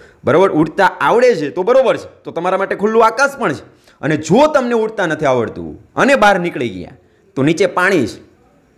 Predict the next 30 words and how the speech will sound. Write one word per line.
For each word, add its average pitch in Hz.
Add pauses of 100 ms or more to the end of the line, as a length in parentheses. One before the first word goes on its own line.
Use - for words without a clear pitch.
(280)
બરોબર, 175
એટલે 190
મૃત્યુ 170
પણ 247
તમારું 170
નક્કી 107
છે. - (120)
જો 156 (180)
તમને 233
આવડે 202
છે 143
તો 226
ખુલ્લું 240
આકાશ 262
પણ 180
છે 127
તમારી 110
પાસે, 95
અને 175
જો 175
નથી 123
આવડતું 254
અને 233
પછી 233
આવી 214
જશો, 160 (300)
તો 156
નીચે 165
પાણી 107
છે -